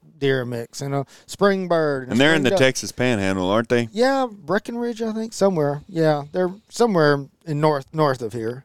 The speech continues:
Speaker 1: But, uh, they've got some good stuff that I've planted, and, you know, <laughs> of course, it's a mix, you know, so there might be ten different species of something, but I've planted in both clay and s-, s-,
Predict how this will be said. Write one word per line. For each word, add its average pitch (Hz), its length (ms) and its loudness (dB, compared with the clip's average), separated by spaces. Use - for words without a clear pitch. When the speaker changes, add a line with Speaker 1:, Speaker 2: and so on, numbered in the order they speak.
Speaker 1:
But, 190 200 4
uh, 170 300 2
they've 247 200 -4
got 277 260 0
some 220 160 -4
good 226 220 2
stuff 233 320 0
that 165 120 -2
I've 160 160 2
planted, 185 420 2
and, 151 120 4
you 170 100 2
know, 190 220 2
<laughs> - 460 -10
of 160 120 -8
course, 190 300 2
it's 160 140 -6
a 151 60 2
mix, 165 420 0
you 131 60 -8
know, 135 80 -6
so 143 200 -4
there 151 120 2
might 165 260 0
be 151 140 -2
ten 170 320 -4
different 147 280 -4
species 196 380 -6
of 117 120 -6
something, 151 380 -6
but 135 160 -4
I've 156 160 -2
planted 190 360 2
in 156 140 0
both 165 260 2
clay 165 440 4
and 151 220 2
s-, - 140 -18
s-, 143 80 -10